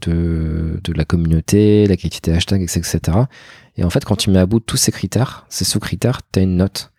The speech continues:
et qui reflète assez fidèlement la qualité d'un influenceur. Et du coup, euh, ça règle le problème de dire, «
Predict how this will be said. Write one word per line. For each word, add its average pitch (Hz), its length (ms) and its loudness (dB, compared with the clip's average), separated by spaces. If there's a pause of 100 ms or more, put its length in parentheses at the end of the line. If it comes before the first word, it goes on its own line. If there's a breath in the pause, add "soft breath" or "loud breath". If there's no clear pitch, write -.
(460 soft breath)
et 92 80 -2
qui - 120 -4
reflète 95 360 2
assez 104 180 0
fidèlement 110 800 2
la 92 160 2
qualité 95 240 0
d'un 98 120 0
influenceur. 92 520 -2
Et 110 80 2
du 92 100 -2
coup, 120 280 2
euh, 98 80 4
ça 92 180 0
règle 104 160 2
le 104 60 4
problème 98 340 0
de 101 80 0
dire, « 101 300 0